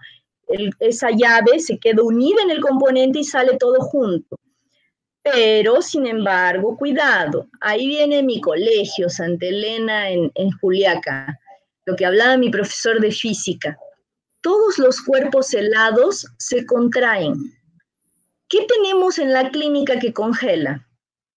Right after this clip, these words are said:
Tú, Wilito, que haces endodoncias, el Endofrost, Endoice, aquellos sprays para testes de vital-, test de vitalidad pulpar,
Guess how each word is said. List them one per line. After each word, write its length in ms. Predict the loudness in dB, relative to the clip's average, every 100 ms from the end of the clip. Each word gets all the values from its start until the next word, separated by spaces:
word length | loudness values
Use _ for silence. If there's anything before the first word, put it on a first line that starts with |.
| _
Tú, 120 | -2
Wilito, 480 | 0 0 0 0 0
que 100 | 0
haces 260 | -2 -2 -2
endodoncias, 840 | -2 0 0 0 -2 -4 -6 -6 -14 -20 -20 _
el 180 | -4 -2
Endofrost, 1120 | -2 -2 -2 -4 0 4 4 2 -2 -8 -10 -6
Endoice, 920 | -2 -2 0 2 2 2 0 -4 -14 -20 _ _ _ _ _ -10
aquellos 480 | -8 -4 -2 -2 -2
sprays 640 | -4 -2 2 4 2 -4
para 260 | -2 -2 -2
testes 380 | -2 -2 -2 0
de 80 |
vital-, 420 | -2 -2 -4 -6 -6
test 280 | -6 -4 -4
de 120 | -2
vitalidad 600 | -2 -2 0 0 -2 -4
pulpar, 500 | -2 -2 -2 -2 -2